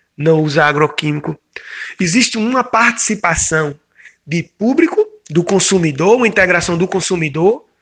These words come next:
com quem produz. Quem produz, por sua vez,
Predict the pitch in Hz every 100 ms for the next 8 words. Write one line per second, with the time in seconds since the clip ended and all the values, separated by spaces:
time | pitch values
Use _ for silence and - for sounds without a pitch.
0 | _ _ _ _ - 247 - 180 175 160
1 | 143 208 311 294 - _ _ - - -
2 | - 294 240 240 220 185 214 - 196 -
3 | 214 208 156 170 165 147 -